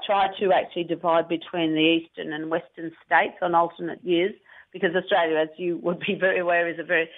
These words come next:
is a big country. Uh, but, yeah, um, it, it's a matter of being, uh, connected because we, we often don't, we don't advertise our, our meetings very much. If you're in a prayer group, often you'll hear about them.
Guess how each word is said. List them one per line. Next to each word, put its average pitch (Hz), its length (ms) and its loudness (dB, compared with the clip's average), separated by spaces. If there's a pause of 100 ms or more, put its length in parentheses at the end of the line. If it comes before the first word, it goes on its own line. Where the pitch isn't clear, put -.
(100)
is 175 120 -2
a 165 40 -4
big 185 260 -2
country. 170 420 -2 (600)
Uh, 185 300 6
but, 180 340 4 (440)
yeah, 190 320 4 (520)
um, 185 960 6 (420)
it, 208 160 6
it's 214 200 4
a 226 40 2
matter 233 460 4
of 190 280 4 (220)
being, 185 640 2 (280)
uh, 185 240 2
connected 202 380 2
because 190 320 -2
we, 202 240 -2
we 208 120 2
often 208 300 -2
don't, 180 360 0
we 190 80 -6
don't 190 240 0
advertise 180 640 2
our, 170 280 4
our 165 100 -4
meetings 175 600 2 (360)
very 180 160 4
much. 170 280 6
If 185 180 -2
you're 190 160 2
in 208 140 2
a - 20 -4
prayer 196 300 -4
group, 180 320 0
often 175 280 -4
you'll 165 240 -2
hear 190 200 2
about 180 360 2
them. 180 260 -2